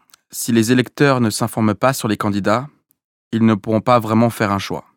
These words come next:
Je trouve aussi important d'en parler avec d'autres personnes, comme ses parents par exemple. Les miens ont toujours été engagés politiquement. Je leur ai parlé de mon point de vue, et ils m'ont expliqué le leur.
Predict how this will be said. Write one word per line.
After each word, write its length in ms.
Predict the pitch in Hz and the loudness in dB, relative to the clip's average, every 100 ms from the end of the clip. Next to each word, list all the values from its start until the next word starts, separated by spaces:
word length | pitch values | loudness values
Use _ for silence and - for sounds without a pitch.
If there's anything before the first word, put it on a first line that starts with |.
| _ _ _ _ _ _ _ _ _ _ _ _ | _ _ _ _ _ _ _ _ _ _ _ _
Je 160 | - 98 | -14 -12
trouve 240 | - 120 | -8 -2
aussi 200 | 120 - | 0 2
important 380 | 131 117 110 127 | 0 0 -4 -2
d'en 140 | 113 | -2
parler 240 | 95 104 107 | 0 0 2
avec 180 | 104 95 | 0 -2
d'autres 240 | 104 107 | -6 -6
personnes, 440 | - 107 95 90 - _ _ _ _ _ _ _ _ - | -10 -8 -8 -10 -14 _ _ _ _ _ _ _ _ -6
comme 160 | 101 | -6
ses 140 | - 107 | -4 -2
parents 260 | 107 131 | -2 -2
par 160 | 123 76 | -2 -4
exemple. 420 | 87 87 - - _ _ _ _ _ _ _ _ _ _ _ _ _ _ _ - | -6 -10 -14 -20 _ _ _ _ _ _ _ _ _ _ _ _ _ _ _ -4
Les 100 | 104 | 2
miens 300 | 113 135 - _ 107 | 4 4 2 _ -8
ont 100 | 95 | -4
toujours 320 | 135 127 123 | -4 2 0
été 160 | 110 | 2
engagés 380 | 107 101 98 117 | 0 0 -2 -4
politiquement. 500 | 110 104 - - 90 - _ _ _ _ _ _ _ _ _ _ _ _ _ | -2 -2 -4 -8 -10 -12 _ _ _ _ _ _ _ _ _ _ _ _ _
Je 140 | 107 | 0
leur 160 | 104 107 | 4 4
ai 40 | |
parlé 240 | 117 117 120 | 4 2 4
de 120 | 110 | 4
mon 160 | 113 | 4
point 120 | 107 104 | 2 -2
de 60 | |
vue, 240 | 95 110 - _ _ _ _ _ _ _ _ - | -2 -6 -6 _ _ _ _ _ _ _ _ -4
et 100 | 104 | 0
ils 80 | 104 | 2
m'ont 100 | 107 | 2
expliqué 380 | 98 - - | 0 -6 -2
le 80 | 117 | -2
leur. 340 | 98 76 - | -2 -4 -10